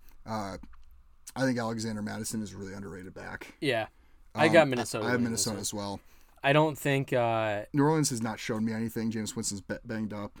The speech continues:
Speaker 2: And you can't keep Justin Jefferson shut down for so long. I know Marshawn Lattimore's gonna be on him, but
Speaker 1: This is, this is Justin Jefferson's statement game.
Speaker 2: it's gotta be.
Speaker 1: Yeah.
Speaker 2: I mean, you've gone back-to-back weeks. I get it.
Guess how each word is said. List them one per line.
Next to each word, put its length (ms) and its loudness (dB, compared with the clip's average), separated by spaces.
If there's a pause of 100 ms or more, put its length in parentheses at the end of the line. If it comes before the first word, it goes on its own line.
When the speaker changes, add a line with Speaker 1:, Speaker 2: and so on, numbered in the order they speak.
Speaker 2:
And 120 4
you 80 4
can't 380 0
keep 380 -2
Justin 340 -2
Jefferson 460 -6
shut 240 -14
down 240 -14
for 120 -18
so 160 -12
long. 220 -10
I 80 0
know 160 4
Marshawn 400 2
Lattimore's 480 -8
gonna 140 -8
be 100 -6
on 160 -6
him, 220 -8
but 240 -6 (340)
Speaker 1:
This 200 0
is, 160 0
this 240 0
is 200 -4
Justin 300 -4
Jefferson's 400 -8
statement 340 -8
game. 240 -12 (160)
Speaker 2:
it's 180 -2
gotta 360 10
be. 260 -8 (160)
Speaker 1:
Yeah. 200 -10 (140)
Speaker 2:
I 80 -4
mean, 180 2
you've 160 2
gone 200 6
back-to-back 480 4
weeks. 260 2
I 120 2
get 240 4
it. 160 -6